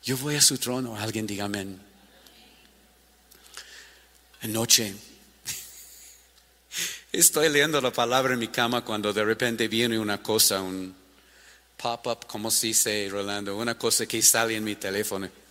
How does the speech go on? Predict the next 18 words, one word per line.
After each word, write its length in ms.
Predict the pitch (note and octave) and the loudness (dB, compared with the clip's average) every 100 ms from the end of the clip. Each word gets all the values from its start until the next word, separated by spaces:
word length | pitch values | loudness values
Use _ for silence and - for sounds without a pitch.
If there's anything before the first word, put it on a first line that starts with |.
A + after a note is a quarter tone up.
| - - - - - - | -20 -20 -20 -20 -20 -10
Y 60 | - | 0
dice 320 | B2+ - B2+ | 4 4 4
que, 580 | - G#2+ G2 F#2 - - - | -2 -4 -4 -8 -14 -8 4
¿sabes 680 | - C#3 F#3+ G#3 G3+ - A2+ | 6 6 4 4 4 4 2
los 180 | G#2+ | 2
últimos 600 | B2 D#3+ D#3+ C3+ A2+ G#2 - - - - - _ _ _ _ | 0 0 0 0 0 -4 -10 -20 -20 -20 -20 _ _ _ _
estudios? 760 | - - C3+ C3+ D3 D#3+ - - - - _ _ _ _ _ _ _ _ _ _ _ _ _ _ _ _ _ _ _ _ _ _ - - - - - | 2 4 6 4 2 0 -6 -10 -18 -20 _ _ _ _ _ _ _ _ _ _ _ _ _ _ _ _ _ _ _ _ _ _ -20 -20 -20 -20 -20
Dice 420 | A#2 B2+ C3+ D3 C#3 | -6 4 4 4 2
que 160 | B2 | -2
mucha 280 | A#2 C#3 B2+ | 0 0 0
gente 340 | B2 C#3+ D3 | 0 -2 -2
en 80 | B2+ | -2
el 120 | A#2+ | -2
mundo 420 | A#2+ D3+ D#3 D3+ D3+ | 0 0 2 0 0
tiene 260 | B2+ B2 | 0 0
un 160 | A#2+ A#2 | 0 -2
covid 380 | - C#3+ C#3+ B2 | 2 2 2 0
diecinueve 760 | B2 - A#2 B2+ D3 C#3+ | 2 2 2 2 4 4